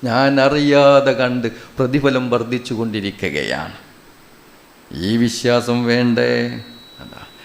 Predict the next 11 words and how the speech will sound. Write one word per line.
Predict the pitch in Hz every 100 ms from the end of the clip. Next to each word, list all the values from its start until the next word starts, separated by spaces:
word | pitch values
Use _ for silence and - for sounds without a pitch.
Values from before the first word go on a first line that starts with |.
| -
എന്നെ | 143 165
എന്തു | 160 160 165
പറഞ്ഞാലും | 175 165 156 156 151 147
ഞാൻ | 139 131
അങ്ങോട്ടൊന്നും | 127 120 113 110 104 98
പറയുന്നില്ല. | 98 92 87 82 78 76 - - - - - - - - - - - - -
വിശുദ്ധ | 147 156 147
ഖുർആനിൽ | 147 143 135 139 131 123 117
ഒരു | 120 127
സൗമേ | 123 110 110 110 107 101
ഉള്ളൂ. | 90 87 73 67